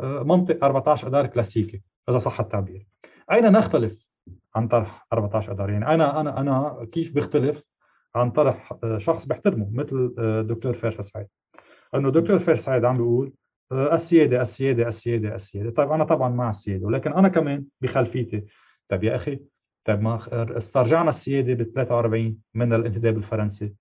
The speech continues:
بالخمسينات وقعنا تحت السيطرة الناصرية. استرجعنا السيادة من السيطرة الناصرية،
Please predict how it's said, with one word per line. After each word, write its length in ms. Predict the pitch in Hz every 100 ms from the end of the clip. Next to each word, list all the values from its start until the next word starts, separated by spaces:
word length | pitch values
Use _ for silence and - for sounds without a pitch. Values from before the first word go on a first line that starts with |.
| _ _ _ _ -
بالخمسينات 640 | 110 139 123 135 139 135
وقعنا 360 | 123 - 131 123
تحت 340 | 131 123 -
السيطرة 440 | - - 117 110 107
الناصرية. 680 | 104 101 98 92 98 _ _ _ _ _ _ _
استرجعنا 400 | - 123 127 165
السيادة 360 | 156 - 143 135
من 80 | 127
السيطرة 440 | 120 135 127 117
الناصرية، 580 | 117 110 113 113 113